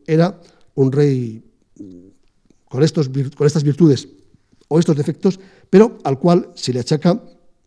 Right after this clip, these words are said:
la homosexualidad, ser homosexual. Pero claro, ¿qué era ser homosexual en el siglo doce? ¿Era el concepto de homosexu-, de homosexualidad que tenemos ahora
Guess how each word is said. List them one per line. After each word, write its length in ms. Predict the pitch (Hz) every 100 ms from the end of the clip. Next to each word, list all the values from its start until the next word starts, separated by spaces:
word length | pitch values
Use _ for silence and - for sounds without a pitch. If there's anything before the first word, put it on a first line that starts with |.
| _ _
la 140 | 135
homosexualidad, 680 | 117 107 - - 95 98 - - _
ser 300 | - 156 - _ _
homosexual. 540 | 135 120 113 - - _ _ _ _ _ _ _
Pero 140 | 170
claro, 240 | 196 165 -
¿qué 100 | 196
era 100 | 220
ser 280 | 202 196 -
homosexual 580 | 165 170 165 - 220 - - - - _ _ _ _ _ _ _ _ _ _
en 100 | 135
el 80 | 135
siglo 220 | 156 127
doce? 280 | 92 - _ _ _ _ _ _ _ _ _ _ _ _ _ _ _ _
¿Era 460 | 147 156 151 139 -
el 140 | 143
concepto 360 | 127 127 156 147
de 60 | 143
homosexu-, 360 | 143 143 135
de 240 | 147 135 -
homosexualidad 540 | 139 131 139 127 143
que 100 | 135
tenemos 360 | 139 143 139 - _ _ -
ahora 440 | 143 170 143 -